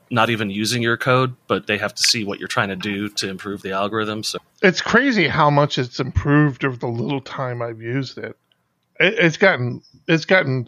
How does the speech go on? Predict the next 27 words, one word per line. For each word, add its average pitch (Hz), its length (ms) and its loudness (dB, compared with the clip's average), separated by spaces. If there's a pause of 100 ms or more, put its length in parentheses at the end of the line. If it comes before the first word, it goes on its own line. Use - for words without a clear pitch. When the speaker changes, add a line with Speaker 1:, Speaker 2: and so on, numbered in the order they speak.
Speaker 2:
like, 127 220 -2
scary 131 560 0
smart 131 460 -6 (220)
with - 420 -8 (380)
the 139 80 -6
code. 131 560 -4 (1300)
Speaker 1:
Yeah, 180 140 2
I 170 120 2
think - 220 -8
it - 120 -8
can 165 160 -4
check. - 340 -4
Uh, 113 300 -2
I 117 80 -10
think 190 160 -14
it - 80 -12
can 131 120 -12
view 139 220 -10
multiple 120 400 -10
files 123 460 -8
now, 143 180 -10
which 139 220 -14
was 104 120 -16
one 110 120 -14
of 104 100 -16
the 95 60 -20
limitations. 107 960 -14